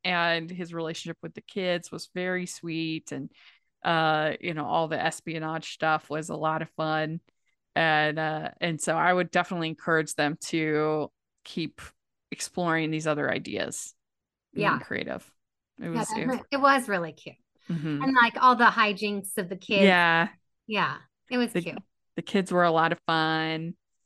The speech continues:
Speaker 1: And, uh, so, yeah, I had that at number eight. But what do you have at seven?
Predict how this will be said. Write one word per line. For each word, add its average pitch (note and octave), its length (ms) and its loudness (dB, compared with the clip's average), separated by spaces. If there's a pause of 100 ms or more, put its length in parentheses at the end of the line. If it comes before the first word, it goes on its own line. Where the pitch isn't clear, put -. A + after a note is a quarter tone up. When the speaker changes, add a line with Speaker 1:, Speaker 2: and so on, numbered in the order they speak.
(260)
Speaker 1:
And, D#3 520 -2
uh, D#3 240 -6
so, D#3+ 600 2
yeah, E3+ 220 2
I D3+ 140 2
had D#3 260 -8
that - 300 -4
at - 140 -10 (180)
number - 280 -8 (120)
eight. - 380 -12 (160)
But F3 60 4
what G3+ 180 4
do A3+ 60 2
you A#3 80 2
have F#3 200 0
at - 200 0
seven? - 540 -4